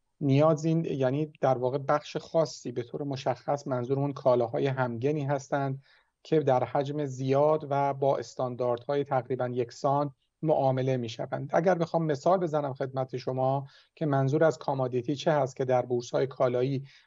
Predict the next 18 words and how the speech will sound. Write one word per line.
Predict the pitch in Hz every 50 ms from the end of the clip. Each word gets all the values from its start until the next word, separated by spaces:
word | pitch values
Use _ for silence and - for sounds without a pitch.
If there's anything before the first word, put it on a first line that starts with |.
| _ _ -
معمولاً | 143 139 135 143 143 143 135 131 131 139 147 151
مورد | 143 135 131 131 139 135
معامله | 131 131 131 135 131 127 131 139 165 160
قرار | - 135 127 127 127 123
می‌گیره، | 123 127 123 120 131 135 151 170 180
مثلاً | 185 185 175 165 - 180 185 202
به | 196 170 165
عنوان | 156 147 139 139 139 139 143
مثال | 139 131 127 - - 151 147 156 160 160 - _ _ _ _ _ -
نفت | - 151 170 180 175 160 165 - -
هست. | 123 117 120 - -
البته | 143 139 135 139 135 135 - - 156 156 156 156 - _ _ _ _ _ _
نفت | 160 147 139 135 139 - 151
خام | 135 - - 151 147 151 156 160 160 160 - - _ _ _ _ -
انواع | 143 139 135 131 135 143 147
و | 151 139
اقسام | 131 131 - - - 160 156 170 175
داره، | 165 165 156 151 151 147 147 147 143 143